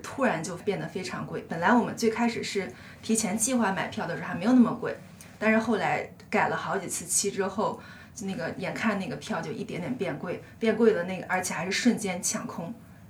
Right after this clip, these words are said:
就是抢不到那个住宿的那个订单。等我们就是最后订的那些地方都不是特别好，就稍微有点偏离那个主要的景点，但还是特别堵。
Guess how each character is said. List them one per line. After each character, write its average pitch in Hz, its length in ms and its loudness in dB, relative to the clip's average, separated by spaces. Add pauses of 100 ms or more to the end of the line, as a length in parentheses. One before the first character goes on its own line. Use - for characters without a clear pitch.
(120)
就 196 120 -6
是 - 340 -8 (180)
抢 - 220 -4
不 147 60 -8
到 185 140 0
那 190 140 -4
个 - 240 -4 (220)
住 214 120 0
宿 208 160 -4
的 202 100 0
那 202 140 -4
个 165 320 -6 (160)
订 208 220 -2
单。 214 280 2 (580)
等 247 180 6
我 247 80 10
们 226 160 8
就 262 120 2
是 240 360 4 (100)
最 269 160 0
后 262 200 4 (220)
订 269 160 6
的 240 60 10
那 233 140 10
些 247 180 4
地 240 160 4
方 233 180 4
都 233 120 6
不 208 120 2
是 214 60 4
特 240 160 -4
别 175 140 2
好， - 420 -4 (180)
就 240 140 0
稍 240 200 2
微 247 100 6
有 247 40 6
点 233 200 2
偏 262 360 0
离 175 120 4
那 175 160 -2
个 175 100 0
主 - 200 -6
要 185 120 2
的 160 340 -2 (440)
景 180 200 -6
点， 185 240 0 (280)
但 220 120 2
还 214 220 0
是 - 460 0 (200)
特 - 140 -6
别 247 140 -4
堵。 - 360 -12